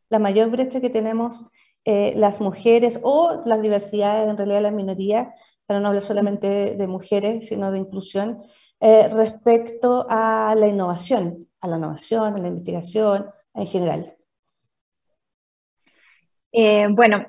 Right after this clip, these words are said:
Speaker 2: eh, brechas hay muchas, ¿cierto? Y tenemos brecha salarial, ¿cierto?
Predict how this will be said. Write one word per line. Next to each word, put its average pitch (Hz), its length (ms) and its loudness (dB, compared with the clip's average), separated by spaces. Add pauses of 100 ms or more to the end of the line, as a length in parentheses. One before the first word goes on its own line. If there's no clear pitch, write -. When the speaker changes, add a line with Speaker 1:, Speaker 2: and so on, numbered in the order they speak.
(200)
Speaker 2:
eh, 208 880 2 (120)
brechas 254 540 4
hay 220 100 6
muchas, 233 640 6 (300)
¿cierto? 220 480 4
Y 180 640 2
tenemos 196 380 2
brecha 196 360 4
salarial, 277 920 8
¿cierto? 214 640 2